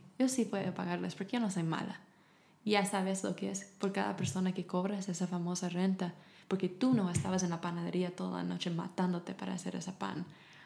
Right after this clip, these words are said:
Ay, me quedaron con este shock de que,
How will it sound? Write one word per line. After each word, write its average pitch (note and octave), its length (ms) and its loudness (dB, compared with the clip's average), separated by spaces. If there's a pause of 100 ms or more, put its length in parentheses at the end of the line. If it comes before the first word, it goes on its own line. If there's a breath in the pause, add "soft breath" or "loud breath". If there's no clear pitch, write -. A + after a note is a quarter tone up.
(160 soft breath)
Ay, C#4+ 220 6
me F#3 160 6
quedaron F#3 400 4
con F#3 160 0
este F3+ 260 -2
shock F#3+ 360 0
de - 200 2 (100)
que, - 300 -2